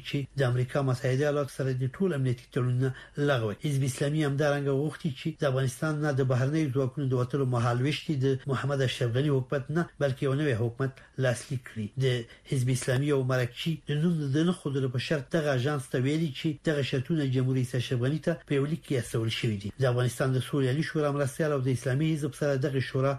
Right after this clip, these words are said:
د سولې د خبرو د پلاوي مشر مولوي عطاالرحمن سلیم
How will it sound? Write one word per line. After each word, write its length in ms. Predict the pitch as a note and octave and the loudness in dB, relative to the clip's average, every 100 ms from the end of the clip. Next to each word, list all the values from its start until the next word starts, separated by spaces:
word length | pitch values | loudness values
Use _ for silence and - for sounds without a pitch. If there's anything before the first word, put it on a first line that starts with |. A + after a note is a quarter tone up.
| - | -2
د 20 | C#3+ | -2
سولې 240 | - F3 C#3+ B2+ | 0 0 0 -2
د 80 | |
خبرو 300 | - C3 C#3+ C3 | -2 0 2 0
د 100 | B2+ | 0
پلاوي 260 | C#3+ C3 B2 | 0 0 0
مشر 240 | D3 - D#3 - - | 0 0 -2 -4 -2
مولوي 260 | D3 D#3+ G3+ C#3 | 2 2 0 -2
عطاالرحمن 680 | C3 C3 C3 C3 A#2 C#3 B2+ | -2 0 2 2 2 2 0
سلیم 240 | - C3+ | 0 0